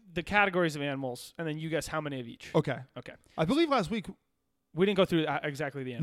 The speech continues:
Speaker 1: animals.
Speaker 2: but w-, didn't last week, didn't we tier the craziness of different types of animals?
Speaker 1: We might have.
Speaker 2: That might have been another thing I did.
Speaker 1: I'm not sure.
Speaker 2: Okay.
Speaker 1: So th-, they have dogs,
Speaker 2: Mm-hmm.
Speaker 1: horses, mini horses, cats, pigs. They
Speaker 2: Okay.
Speaker 1: could have one, they could have twenty.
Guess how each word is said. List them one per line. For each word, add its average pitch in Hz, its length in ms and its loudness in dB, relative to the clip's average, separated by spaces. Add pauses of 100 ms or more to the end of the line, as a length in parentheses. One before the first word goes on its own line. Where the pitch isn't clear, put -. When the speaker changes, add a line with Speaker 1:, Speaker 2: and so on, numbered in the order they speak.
(120)
Speaker 1:
animals. 160 60 8
Speaker 2:
but 156 100 6
w-, 156 180 -4
didn't 240 200 -4
last 285 200 -4
week, 233 120 -6
didn't 233 160 -6
we 190 100 -6 (100)
tier 165 540 -4
the 147 80 -8
craziness 156 640 -4
of 127 220 -8
different 143 240 -8
types 139 160 -6
of 135 60 -8
animals? 143 420 -8 (220)
Speaker 1:
We 143 120 -8
might 127 200 -8
have. - 120 -18 (200)
Speaker 2:
That 151 80 -2
might 190 80 2
have 180 80 -2
been 170 80 0
another 143 300 -2
thing 131 140 -8
I 117 40 -8
did. 113 80 -8
Speaker 1:
I'm 139 80 -8
not 127 160 -12
sure. - 200 -14
Speaker 2:
Okay. - 120 -14 (600)
Speaker 1:
So - 140 -6
th-, 156 160 -4
they 156 80 -4
have 135 140 -6
dogs, 180 600 0
Speaker 2:
Mm-hmm. 156 200 -2 (300)
Speaker 1:
horses, 160 640 -2 (440)
mini 240 260 4
horses, 143 540 -2 (240)
cats, - 600 -4 (420)
pigs. - 420 -14 (560)
They 131 80 -2
Speaker 2:
Okay. 135 80 -4
Speaker 1:
could 156 120 -4
have 147 180 -6
one, 175 240 0
they 160 100 -4
could 143 140 -8
have 131 140 -8
twenty. - 280 -18